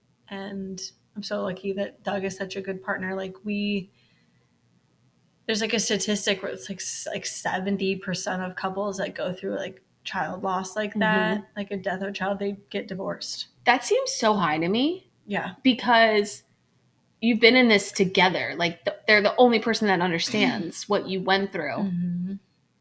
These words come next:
Speaker 1: But you grieve so differently. You,
Speaker 2: Yeah.
Speaker 1: you, you grieve
Speaker 2: Yes.
Speaker 1: different than Doug. I grieve different than Keith. And there's a lot of, like, sometimes there's blame there,
Speaker 2: Mm-hmm.
Speaker 1: depending on what has happened. And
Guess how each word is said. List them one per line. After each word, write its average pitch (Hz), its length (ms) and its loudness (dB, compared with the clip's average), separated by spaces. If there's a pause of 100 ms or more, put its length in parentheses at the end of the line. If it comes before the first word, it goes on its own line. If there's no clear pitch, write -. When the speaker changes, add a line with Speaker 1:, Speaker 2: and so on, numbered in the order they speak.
(260)
Speaker 1:
But 208 100 -6
you 240 100 0
grieve 214 280 -2
so 233 160 -2
differently. 208 600 -4
You, 226 260 -8
Speaker 2:
Yeah. 220 260 2
Speaker 1:
you, 226 80 -4
you 226 140 -2
grieve 233 160 0
Speaker 2:
Yes. 262 140 4
Speaker 1:
different 220 280 -2
than 226 120 -6
Doug. 202 300 2
I 196 140 0
grieve 208 220 -4
different 208 300 -8
than 196 140 -6
Keith. 208 460 -6
And 196 520 -6 (1300)
there's 214 200 2
a 214 60 2
lot 208 160 4
of, 202 140 -2 (120)
like, 208 140 -6
sometimes 208 440 -4
there's 185 160 0
blame 190 480 -2
there, 208 400 0
Speaker 2:
Mm-hmm. 220 100 -4
Speaker 1:
depending 190 560 -2
on 185 320 -6
what 190 160 -2
has 190 180 -4
happened. 202 680 -2
And 180 360 -6